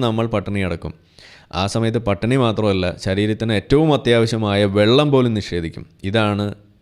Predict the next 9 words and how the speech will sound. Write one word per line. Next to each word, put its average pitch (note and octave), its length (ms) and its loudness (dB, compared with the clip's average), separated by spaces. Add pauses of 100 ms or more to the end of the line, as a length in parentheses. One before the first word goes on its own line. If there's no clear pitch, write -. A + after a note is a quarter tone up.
(100)
റമദാനിലെ G#2 420 -2
ഫാസ്റ്റിങ്ങിൽ F2+ 520 -6
നടക്കുന്നത്. D#2+ 460 -10
ഇതാണ് D#3+ 420 0 (260)
ഇന്റർമിറ്റന്റ് C3 480 -2
ഫാസ്റ്റിങ്ങും A2 540 -2
റമദാൻ G#2+ 280 -2
ഫാസ്റ്റിങ്ങും G#2 480 -4
തമ്മിലുള്ള F#2 320 -4